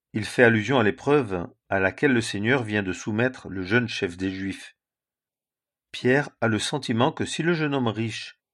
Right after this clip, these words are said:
a échoué devant cette épreuve, il n'en a pas été de même pour lui et ses compagnons. En effet, il a bien ajouté, comme Matthieu le rapporte, «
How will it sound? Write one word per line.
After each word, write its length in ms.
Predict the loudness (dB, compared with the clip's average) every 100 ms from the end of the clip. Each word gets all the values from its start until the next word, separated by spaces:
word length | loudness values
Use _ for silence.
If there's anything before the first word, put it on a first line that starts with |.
| _ -6
a 140 | 0
échoué 380 | 0 0 0 0
devant 240 | 2 -2
cette 220 | -4 -6 -8
épreuve, 500 | -6 -2 -2 -4 -12 _ _ _ _ _ _ _ _ -4
il 120 | 0
n'en 160 | 2
a 80 | 0
pas 220 | 0 0
été 240 | 0 0 0
de 100 | 0
même 260 | 0 0
pour 180 | -2 -2
lui 160 | 0 0
et 60 |
ses 160 | 0 -6
compagnons. 520 | -10 -6 -6 -6 -10 _ _ _ _ _ _ _ _ _ _ _ -6
En 160 | -2
effet, 380 | -2 -2 -4 -4 _ _ _ 0
il 120 | 2
a 60 |
bien 200 | 4 4
ajouté, 540 | 4 0 -2 -2 -2 -4
comme 200 | -12 -6
Matthieu 320 | -4 -4 -4
le 60 | -4
rapporte, « 540 | -4 -2 -2 -2 -20